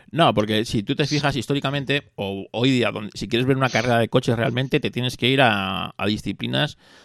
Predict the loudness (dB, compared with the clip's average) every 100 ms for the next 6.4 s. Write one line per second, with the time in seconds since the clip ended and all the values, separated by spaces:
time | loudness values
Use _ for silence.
0 | _ -6 -2 0 0 0 0 -2 -2 -4
1 | -6 -6 -4 -4 -6 -10 -6 -4 -2 -2
2 | 0 2 2 0 -2 -2 -2 -4 -4 -6
3 | -6 -2 2 2 2 -2 -2 0 0 0
4 | -2 -6 -12 -18 -12 -10 -6 -4 -4 -4
5 | -2 -2 -2 -4 -10 -20 -20 _ -16 -14
6 | -12 -6 -6 -8